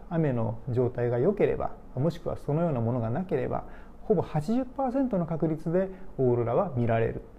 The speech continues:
というふうに、えー、ホームページの中で説明しています。今回はオーロラツアー、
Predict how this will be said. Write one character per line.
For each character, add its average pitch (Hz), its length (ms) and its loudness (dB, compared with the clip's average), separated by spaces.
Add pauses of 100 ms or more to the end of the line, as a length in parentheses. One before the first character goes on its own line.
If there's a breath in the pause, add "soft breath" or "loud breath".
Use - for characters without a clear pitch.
(180)
と 254 40 0
い 247 80 4
う 226 60 4
ふ 202 140 2
う 170 60 4
に、 190 160 2 (280 loud breath)
え 131 240 -4
ー、 - 40 -8
ホ 131 100 4
ー - 20 4
ム 120 80 0
ペ 123 140 4
ー 110 40 2
ジ 113 80 0
の 113 80 0
中 123 220 -2
で 151 120 2
説 - 280 -4
明 117 140 -2
し - 60 -10
て - 120 -4
い - 40 -8
ま - 140 -8
す。 - 240 -14 (1600)
今 185 180 2
回 - 180 -2
は 151 200 -2 (280)
オ 143 80 2
ー 147 60 8
ロ 139 60 6
ラ 139 120 4
ツ 131 240 -2
ア 113 60 0
ー、 123 80 -6